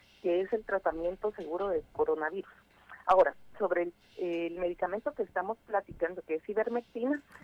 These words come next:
quiero informar que este pues es uno de los medicamentos que se ha estado estudiando a nivel mundial. Eh, realmente es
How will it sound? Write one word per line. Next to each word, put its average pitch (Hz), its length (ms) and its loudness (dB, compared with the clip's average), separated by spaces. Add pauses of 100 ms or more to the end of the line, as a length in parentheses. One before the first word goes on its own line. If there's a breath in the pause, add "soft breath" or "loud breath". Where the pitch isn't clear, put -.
(340 loud breath)
quiero 226 160 6
informar 247 380 4 (160)
que 226 240 6
este 285 300 4
pues - 240 0
es 208 240 2
uno 202 280 0
de 202 60 0
los 180 140 -2
medicamentos 156 720 -8
que 156 80 -2
se 160 140 0
ha - 20 4
estado 185 360 4 (180)
estudiando 180 520 0
a 214 40 8
nivel 170 260 -2
mundial. 196 420 2 (720 soft breath)
Eh, 170 460 4
realmente 196 640 4
es 180 80 -2